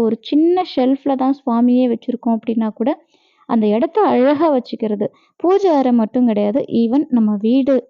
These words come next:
முழுக்கவே அப்படிதான் இருக்கணும். so இதெல்லாம் தான் மகாலட்சுமிக்கு ரொம்ப பிடிச்சமான விஷயம். இன்னொன்னு, வீடுகள்ல எப்பவுமே, அஹ், அதிகமான சத்தம் இருக்கக்கூடாது, தவறான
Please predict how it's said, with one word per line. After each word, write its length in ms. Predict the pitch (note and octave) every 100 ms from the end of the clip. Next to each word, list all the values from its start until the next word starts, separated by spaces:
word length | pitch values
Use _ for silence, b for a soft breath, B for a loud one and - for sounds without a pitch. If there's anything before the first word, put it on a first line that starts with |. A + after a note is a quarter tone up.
| _
முழுக்கவே 560 | G#3+ A3+ C4+ - A3 C#4
அப்படிதான் 420 | - A3 G#3 G#3+ G#3
இருக்கணும். 320 | G3 G3+ - B B B
so 100 | - C#4+
இதெல்லாம் 420 | D4+ G#4+ F4 D#4
தான் 160 | D#4 D#4
மகாலட்சுமிக்கு 720 | B3 C4 C4+ A#3+ - A#3 C4
ரொம்ப 240 | A#3+ A#3+
பிடிச்சமான 500 | A#3+ A3+ - A3+ G#3+ G#3
விஷயம். 320 | G#3 - -
இன்னொன்னு, 400 | A#3 D4+ D4+ D4 - b b b b
வீடுகள்ல 540 | A#3+ F#4+ G4+ D4 B3+ C4+
எப்பவுமே, 460 | A#3+ - B3+ B3 D4 - - -
அஹ், 440 | A3+ G#3+ G#3 G3+ -
அதிகமான 580 | A3+ A3+ D4 D#4 C4+ C4+ C#4+
சத்தம் 440 | B3+ B3+ E4+ D4+
இருக்கக்கூடாது, 640 | A3 G#3 G3+ G#3+ G3+ G3 - _ b b b _
தவறான 420 | C4 C#4 C#4+ C#4+